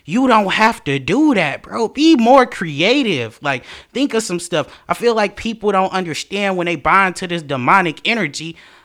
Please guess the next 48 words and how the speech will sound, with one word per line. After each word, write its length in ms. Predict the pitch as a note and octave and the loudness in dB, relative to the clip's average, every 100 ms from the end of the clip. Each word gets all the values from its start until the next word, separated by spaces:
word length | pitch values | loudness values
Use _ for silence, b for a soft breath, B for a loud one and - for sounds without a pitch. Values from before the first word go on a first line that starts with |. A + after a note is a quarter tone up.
| b | b
uh, 160 | D3+ E3+ | -6 -6
of 200 | F3+ E3 | -8 -8
people 280 | A3 A3+ F3 | -8 -6 -6
disrespecting 680 | E3+ G#3 F#3+ - G#3 G3+ G3 | -4 -6 -6 -6 -6 -6 -6
other 160 | G#3 | -6
people. 280 | G3 G#3+ F#3 | -8 -12 -6
Like, 160 | E3+ D#3 | -6 -4
bro, 120 | F#3 | -4
you 120 | G#3+ | -2
don't 120 | A#3+ | 0
gotta 200 | F#3 C3+ | 0 -2
disrespect 540 | A2+ D3 - C#3+ D#3 C#3+ | -2 -6 -6 -8 -8 -6
nobody 320 | C#3 C#3 C#3 | -6 -4 -4
for 180 | - B2+ | -6 -10
a 40 | |
comment. 380 | - D#3+ F3+ F3+ B B | -6 -4 -4 -10 B B
You 80 | E4+ | 0
don't 120 | C4 | 2
gotta 200 | F#3+ C#3+ | 0 0
disrespect 500 | G#3 - A#3 A3+ A3+ | -2 -2 -4 -4 -2
nobody 320 | A#3 A3+ A#3 | -4 -2 -4
for 220 | A3+ A3 | -2 -4
a 60 | F#3+ | -2
like. 300 | A3 A#3+ A#3 | 0 -2 -4
Like, 260 | E3 C#3 B B B - | -6 -6 B B B -6
bro, 160 | D#3 | -6
just 240 | E3 G#3 G3+ | -4 -6 -6
because 280 | F#3+ F#3+ F3 | -6 -6 -6
your 120 | F3 | -6
favorite 280 | E3+ D3+ B2+ | -4 -6 -2
rapper 300 | D#3+ - B2+ | -2 -2 -8
do 220 | B2+ B2+ | -8 -8
it, 80 | A2 | -8
do 100 | A2 | -2
not 260 | D3 D#3+ | 0 0
make 240 | D3 D#3 C#3+ | -2 -6 -6
it 160 | C3 - B B | -8 -10 B B
okay 300 | D3+ - D#3 | -4 -2 -4
for 120 | - | -4
you 140 | D#3 D#3 | -6 -6
to 40 | |
do 180 | B2+ G#2+ | -6 -8
it. 80 | - | -8
And 200 | A#2+ C3+ | -4 4
that's 360 | G3 G#3 - | 4 4 0
why 420 | B2 C3+ C#3+ F3 F3 - b b | 0 4 6 4 0 -18 b b
y'all 680 | B2 C3+ F3+ G3 F3 E3+ - - | -4 4 6 8 8 6 4 -2
are 380 | D3+ C#3 D#3 | 2 4 4